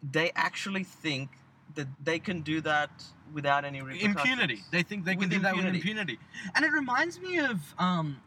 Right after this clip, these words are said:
Speaker 2: once I was walking down George Street, and these two drunk white guys, like, acci-,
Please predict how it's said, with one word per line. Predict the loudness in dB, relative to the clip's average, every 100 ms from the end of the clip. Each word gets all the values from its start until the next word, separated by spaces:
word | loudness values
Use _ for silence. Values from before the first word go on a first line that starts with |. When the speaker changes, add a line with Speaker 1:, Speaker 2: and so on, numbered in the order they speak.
| -8
Speaker 2:
once | -2 0 0
I |
was | 2
walking | 0 0 2
down | 2 2
George | 0 -2 -4
Street, | -4 -4 -2
and | 0 0
these | -2
two | -2 -4
drunk | 0 0 0
white | 0 0 0
guys, | -2 -2 -2 -6 -8 -14 -18 0
like, | 2 2 0 -6 2
acci-, | 2 2 -4 -4